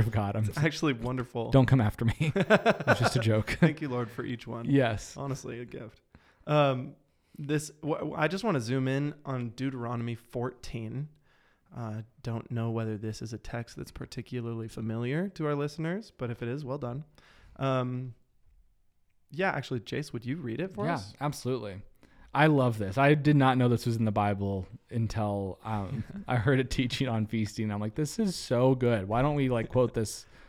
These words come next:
Speaker 1: this passage more?"
Speaker 2: Right? And maybe just for context, there are other things around it that are commands of God to feast or to celebrate. Tithing is kind of wrapped up in this section of scripture,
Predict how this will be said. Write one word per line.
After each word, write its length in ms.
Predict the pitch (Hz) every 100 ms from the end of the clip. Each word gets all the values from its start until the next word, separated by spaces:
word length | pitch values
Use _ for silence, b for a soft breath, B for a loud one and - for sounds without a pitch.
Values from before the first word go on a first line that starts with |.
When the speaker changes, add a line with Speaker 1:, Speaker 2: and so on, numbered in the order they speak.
| b -
Speaker 1:
this 140 | 123
passage 440 | - 226 139 107
more?" 240 | 98 - 139
Speaker 2:
Right? 180 | 180 233 151
And 180 | 160
maybe 220 | 151 156 175
just 200 | 156 -
for 80 |
context, 720 | 131 127 131 139 127 117 - -
there 240 | 123 120
are 240 | - 123 -
other 220 | 139 170
things 240 | 185 170
around 400 | 143 117 120 131
it 240 | 151 156 -
that 200 | 123 -
are 560 | 143 120 120 117 117 120 b b _
commands 540 | - 131 120 117 131 139
of 160 | 120
God 440 | 123 117 117 113 -
to 120 | -
feast 880 | - - - - 117 113 - - - b b b
or 140 | 139 123
to 140 | 120
celebrate. 800 | - 139 131 127 131 127 123 b b b - -
Tithing 680 | - 127 139 135 143 143 135
is 120 | 135
kind 220 | - 135
of 120 | 127 127
wrapped 280 | 127 -
up 180 | 131 120
in 120 | 135 120
this 140 | 117
section 380 | - 113 - 123
of 80 | -
scripture, 720 | - 139 - 131 123 120